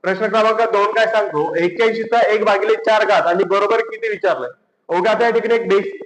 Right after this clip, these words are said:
बेसिक तुम्ही लक्षात ठेवा, ज्या संख्येचा एक छेद दोन घात असतो, ज्या संख्येचा एक छेद तीन घात असतो, ज्या संख्येचा एक छेद चार घात असतो, एक छेद पाच असू द्या, एक छेद सहा किंवा किती असू द्या, जर एक छेद दोन आला तर लक्षात ठेवायचं ती संख्या वर्गमुळात आहे.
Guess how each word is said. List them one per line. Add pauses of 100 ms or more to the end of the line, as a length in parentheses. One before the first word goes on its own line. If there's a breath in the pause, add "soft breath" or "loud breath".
बेसिक
तुम्ही
लक्षात
ठेवा, (400 loud breath)
ज्या
संख्येचा (120)
एक
छेद
दोन
घात
असतो, (100)
ज्या
संख्येचा
एक
छेद (140)
तीन
घात
असतो,
ज्या
संख्येचा
एक
छेद
चार
घात
असतो, (380 soft breath)
एक
छेद
पाच
असू
द्या,
एक
छेद
सहा
किंवा
किती
असू
द्या, (400 soft breath)
जर
एक
छेद
दोन
आला
तर
लक्षात
ठेवायचं
ती
संख्या
वर्गमुळात
आहे.